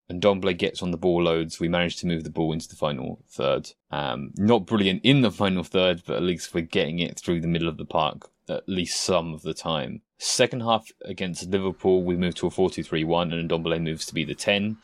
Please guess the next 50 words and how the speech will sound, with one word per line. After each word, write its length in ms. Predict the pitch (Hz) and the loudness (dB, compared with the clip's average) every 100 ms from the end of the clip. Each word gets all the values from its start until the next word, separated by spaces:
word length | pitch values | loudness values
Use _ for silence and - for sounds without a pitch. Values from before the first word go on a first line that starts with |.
| _ | _
and 480 | 80 80 85 98 107 | -6 -4 -6 -2 0
thus 340 | 92 90 - - | 4 2 2 0
ends 520 | 85 85 85 82 - | 0 0 -2 -4 -2
our 260 | 85 80 85 | 2 2 2
involvement 480 | 85 85 87 90 82 | 0 2 2 0 -2
in 60 | |
the 60 | 80 | -2
game 240 | 82 87 | 0 0
entirely. 600 | 85 82 90 80 78 80 85 - - - _ | -2 0 2 2 2 -2 -6 -14 -20 -20 _
Second 280 | - 123 127 | 2 4 6
half 160 | 113 | 2
against 280 | 101 101 90 | 2 -2 2
Brighton, 220 | 107 110 | 4 6
we 80 | 101 | 4
move 100 | 98 | -2
to 80 | - | -2
a 40 | |
four 140 | 90 95 | -2 -4
two 100 | 87 | -4
three 160 | 87 | -4
one, 220 | 92 90 85 | 0 0 0
but 140 | - | -4
this 180 | 87 - | -6 -4
time 240 | 92 87 | -2 -2
Ndombele 600 | 80 85 87 87 85 82 | -2 0 0 2 0 0
remains 760 | 85 87 87 85 85 82 82 - | 0 0 2 2 0 -2 -4 -6
deep, 280 | - 80 - - - - _ | -4 -2 -4 -10 -20 -20 _
therefore 360 | 92 85 - 90 | 4 4 2 -4
being 320 | 85 85 85 | 0 0 0
sort 160 | 90 | -4
of 180 | 85 82 | -4 -2
the 100 | 92 | 0
most 440 | 92 92 87 - - | 2 2 0 -6 -6
attacking 600 | - - 85 - 87 85 | -4 -4 -4 -4 -4 0
eleven 480 | 82 85 85 87 | 2 0 0 -2
we've 180 | 87 85 | 0 0
seen 340 | - 113 95 - | 0 0 0 4
<laughs> 20 | |
on 140 | 143 | 6
the 200 | 120 107 120 | 6 2 4
Jose 240 | 143 101 | 6 4
Mourinho, 480 | 95 90 92 85 73 | 2 0 0 2 0
essentially. 600 | 73 80 80 - 78 73 - - - - _ | 0 -2 -2 -2 -2 -2 -6 -20 -20 -20 _
Um, 300 | 90 85 80 | 2 2 2
and 100 | 95 | -2
again, 480 | 92 127 117 92 82 | 2 4 4 2 2
we're 140 | 90 | 0
getting 240 | 90 104 107 | 4 2 4
the 60 | |
ball 360 | 98 95 87 | 2 2 4